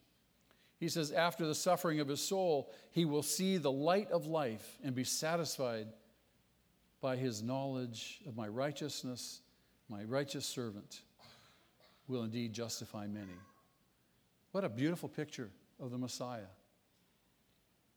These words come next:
There's nobody like Jesus. In the prophet Jonah, some of you remember Jonah, and, uh, some think it's a fairy tale. Here's,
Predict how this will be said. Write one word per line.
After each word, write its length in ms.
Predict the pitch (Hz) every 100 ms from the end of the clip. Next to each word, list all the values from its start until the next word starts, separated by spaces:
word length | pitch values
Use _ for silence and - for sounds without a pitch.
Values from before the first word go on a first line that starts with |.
| _ _ _ -
There's 160 | 170
nobody 360 | 170 220 202 170
like 220 | 165 170
Jesus. 600 | 151 190 110 - - - - _ _ _ _ _ _ _ _ _ _ _ _ _
In 80 | 175
the 60 | 180
prophet 440 | 202 214 208 160
Jonah, 480 | 123 196 214 165 113 - - - _ _ - _ _ -
some 160 | 180
of 80 | 170
you 60 | 165
remember 280 | 165 175 160
Jonah, 480 | 135 165 156 143 - - - _ _ _ _ _ _ _ -
and, 360 | 143 147 143
uh, 100 | 143
some 240 | 139 170 156
think 240 | 170 143
it's 140 | 143 127
a 40 |
fairy 320 | - 156 156
tale. 320 | 151 147 135
Here's, 440 | 139 156 143 -